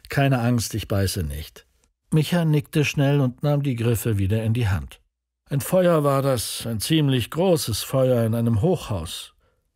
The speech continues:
Ich hab noch Glück gehabt. Alle im Haus außer mir sind verbrannt.“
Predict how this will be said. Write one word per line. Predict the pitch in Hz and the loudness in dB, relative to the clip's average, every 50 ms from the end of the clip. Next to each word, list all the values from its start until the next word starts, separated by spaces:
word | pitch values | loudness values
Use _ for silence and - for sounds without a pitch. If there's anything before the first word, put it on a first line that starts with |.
| _ _ | _ _
Ich | - 147 - | -10 -6 -6
hab | 208 - - | -6 -2 0
noch | 190 165 - | -2 0 2
Glück | - 220 240 | 0 0 0
gehabt. | - 247 190 180 143 104 - - - - - _ _ _ _ _ _ _ _ _ _ _ _ | 2 2 2 2 0 -2 -4 -10 -16 -16 -16 _ _ _ _ _ _ _ _ _ _ _ _
Alle | - 147 151 139 135 | 0 2 2 2 2
im | 139 127 117 104 | 2 2 4 4
Haus | 123 131 143 139 - | 2 2 0 -2 -4
außer | - 165 143 - 160 143 | -6 -6 -4 -2 -2 -2
mir | 127 123 123 123 120 117 120 123 123 | 0 2 2 4 4 4 4 2 0
sind | 117 123 123 123 117 - | 0 -2 -2 -2 -2 -4
verbrannt.“ | - 151 151 143 131 120 107 95 82 - - - - - | -4 -4 -2 -2 -2 -2 -2 -2 -2 -4 -6 -12 -16 -20